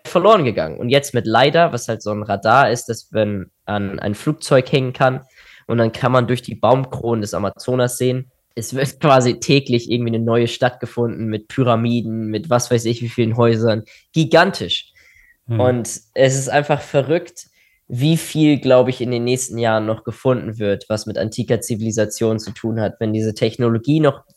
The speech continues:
Speaker 1: weiter sich verbessert, was sie ja tut,
Speaker 2: Ja.
Speaker 1: dann, äh, gucken wir, glaub ich,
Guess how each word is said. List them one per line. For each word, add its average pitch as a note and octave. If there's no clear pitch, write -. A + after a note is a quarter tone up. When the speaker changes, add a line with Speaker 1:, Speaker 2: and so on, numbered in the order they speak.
Speaker 1:
weiter C3+
sich B2
verbessert, A#2+
was A#2
sie A#2
ja A#2
tut, -
Speaker 2:
Ja. A#2
Speaker 1:
dann, G#2+
äh, G2
gucken C3+
wir, A#2
glaub A2+
ich, G#2+